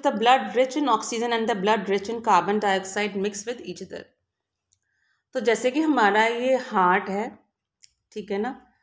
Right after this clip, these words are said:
हार्ट का स्ट्रक्चर है, तो we can see, यहाँ पर, अ, रेड कलर का ब्लड दिख रहा है और ये राइट कलर,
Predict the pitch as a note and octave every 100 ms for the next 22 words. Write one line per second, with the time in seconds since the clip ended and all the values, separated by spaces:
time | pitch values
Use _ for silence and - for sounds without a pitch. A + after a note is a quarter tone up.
0 | _ - F#3+ F#3+ G#3 G#3 G#3 G3 - G3+
1 | G3+ G3+ A#3 - A3 F#3+ F#3+ G3+ G3 G#3
2 | - G3+ G#3 D4+ - _ _ _ _ _
3 | _ _ _ _ _ _ _ _ _ _
4 | _ _ _ _ _ _ _ _ _ _
5 | _ _ _ _ _ _ _ - - G#3
6 | - B3 G#3 G#3 F#3+ F#3 F#3 G3+ G#3 G#3
7 | G3 F#3 F3 G3+ G3 - G3 G3 G3+ F#3+
8 | F#3+ F#3 F#3 F#3 F#3+ F#3 G#3+ G3+ F#3 F#3
9 | F#3+ F#3+ F#3 F3 F3+ - F#3 F#3+